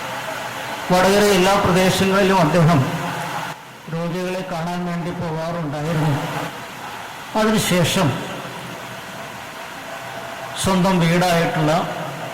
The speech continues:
ഈ സ്ഥലത്ത് അദ്ദേഹം ചെറിയ രീതിയിൽ ഒരു ഹോസ്പിറ്റൽ ആരംഭിക്കുകയുണ്ടായി. അത് പിന്നീട്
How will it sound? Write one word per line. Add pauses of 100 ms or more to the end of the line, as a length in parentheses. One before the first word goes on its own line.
(320)
ഈ (100)
സ്ഥലത്ത് (4000)
അദ്ദേഹം (1040)
ചെറിയ (120)
രീതിയിൽ
ഒരു (100)
ഹോസ്പിറ്റൽ
ആരംഭിക്കുകയുണ്ടായി. (3000)
അത് (100)
പിന്നീട്